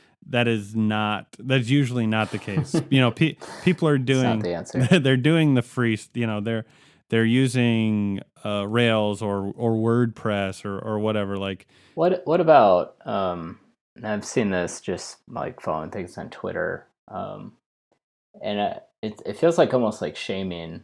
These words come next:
Speaker 2: where, like, you have these wars between, like, maybe front-end frameworks, and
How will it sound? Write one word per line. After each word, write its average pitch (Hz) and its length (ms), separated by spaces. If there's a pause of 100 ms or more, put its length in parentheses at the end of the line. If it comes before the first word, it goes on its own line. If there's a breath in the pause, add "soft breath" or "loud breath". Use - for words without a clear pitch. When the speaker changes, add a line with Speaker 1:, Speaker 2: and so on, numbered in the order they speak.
(160)
Speaker 2:
where, 87 360
like, 87 260 (100)
you 98 140
have 98 160
these 87 240
wars 90 720
between, 90 460
like, 87 360
maybe 87 240
front-end 90 480
frameworks, 85 760 (100)
and 87 560